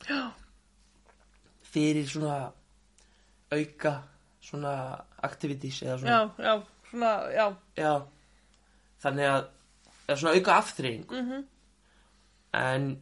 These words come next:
Speaker 2: það er líka bara, þú veist, maður er voða fastur í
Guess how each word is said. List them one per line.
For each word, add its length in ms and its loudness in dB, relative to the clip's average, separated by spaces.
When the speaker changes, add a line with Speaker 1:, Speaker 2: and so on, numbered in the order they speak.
Speaker 2:
það 180 2
er 60 8
líka 280 4
bara, 220 6
þú 140 0
veist, 220 -2
maður 300 2
er 100 4
voða 220 4
fastur 680 0
í 160 -4